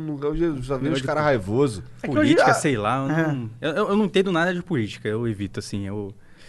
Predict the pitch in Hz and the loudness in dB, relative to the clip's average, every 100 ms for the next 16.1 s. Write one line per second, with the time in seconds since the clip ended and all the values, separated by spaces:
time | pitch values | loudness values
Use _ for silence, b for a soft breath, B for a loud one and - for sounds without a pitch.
0 | B B B B 98 107 117 117 120 113 | B B B B -10 -4 -4 -4 -6 -6
1 | 98 - - - - 113 98 95 95 107 | -6 -12 -16 -16 -8 -6 -6 -8 -6 -6
2 | 98 101 147 226 - 214 233 - 190 - | -6 -6 -8 -8 -6 -4 -6 -8 -14 -8
3 | 190 170 180 175 151 - 156 147 120 - | -6 -4 -6 -8 -12 -8 -6 -4 -6 -12
4 | - - - - 165 190 185 240 247 240 | -20 -20 -20 -14 -10 -8 -8 -6 -4 -4
5 | 120 117 127 110 107 - 107 117 - 107 | -2 -2 -2 -6 -8 -8 -8 -8 -12 -10
6 | 107 101 104 110 110 b b b - 139 | -8 -8 -8 -10 -14 b b b -4 -2
7 | 160 175 165 143 135 123 120 117 113 - | 0 -2 0 -2 -2 -4 -2 -2 -4 -10
8 | 120 113 113 113 - 135 147 120 113 - | -8 -4 -6 -4 -4 -4 -2 -6 -6 -10
9 | - 110 113 131 127 127 - 131 135 - | -14 -8 -6 -4 -2 -4 -4 -4 -4 -8
10 | 147 160 151 107 123 120 113 117 123 131 | -8 -6 -4 -4 -4 -6 -8 -8 -8 -6
11 | 131 127 143 135 117 120 107 107 101 - | -6 -6 -6 -6 -6 -8 -6 -6 -8 -10
12 | 104 101 95 b b b b b - 190 | -10 -10 -14 b b b b b 0 0
13 | 185 175 185 190 190 180 - 180 170 156 | 0 -2 -2 0 0 0 -2 0 0 0
14 | 180 190 185 143 151 165 165 - 165 180 | -2 -2 -4 -2 -2 -2 -6 -8 -10 -6
15 | 175 165 160 143 151 139 143 127 127 123 | -4 -4 -6 -6 -6 -8 -8 -8 -6 -6
16 | 120 | -6